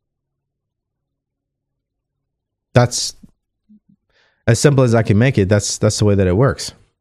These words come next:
And usually it only happens two ways. Emotional impact, which is sudden, meaning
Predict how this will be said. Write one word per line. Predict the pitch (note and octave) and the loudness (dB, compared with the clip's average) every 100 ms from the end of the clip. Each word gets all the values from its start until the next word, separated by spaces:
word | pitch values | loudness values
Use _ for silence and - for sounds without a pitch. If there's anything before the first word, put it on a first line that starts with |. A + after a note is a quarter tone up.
| _ _ _ _ _ _ _ _ - - - | _ _ _ _ _ _ _ _ -20 -14 -2
And | B2+ | 0
usually | C3+ F#3+ D3+ C#3 C3+ B2 | 2 2 2 2 2 0
it | - C3+ | -2 0
only | C#3+ D#3+ | 2 2
happens | D3 C3+ A#2+ G#2+ | 2 0 -2 -2
two | C3 G2 | -2 0
ways. | D2 - - - | -2 -6 -12 -12
Emotional | - A2 D3 F#3 F#3+ F3+ | -2 0 2 0 -2 0
impact, | E3 D#3 D3 D3 - - | 0 0 0 0 -6 -4
which | A2+ G2 | -4 0
is | G2+ G2 | -2 -2
sudden, | - C3 G2+ A#2+ B2 | 0 2 2 -2 -4
meaning | G#2 G#2+ G#2 G2+ | -2 0 0 -2